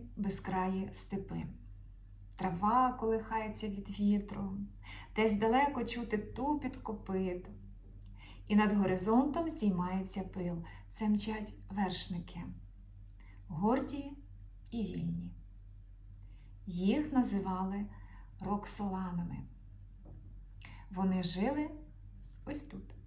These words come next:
між Доном і Дніпром. Понад дві тисячі років тому кочовий народ,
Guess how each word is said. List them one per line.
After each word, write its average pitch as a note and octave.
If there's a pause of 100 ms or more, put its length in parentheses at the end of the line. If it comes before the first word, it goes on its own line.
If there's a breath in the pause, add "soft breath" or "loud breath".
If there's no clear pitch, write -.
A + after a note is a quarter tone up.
(2250)
між F#3+
Доном E3+ (640)
і F3
Дніпром. F3+ (1600 loud breath)
Понад F#3+
дві G#3+
тисячі G3+
років F#3
тому F3 (180)
кочовий G#3
народ, G#3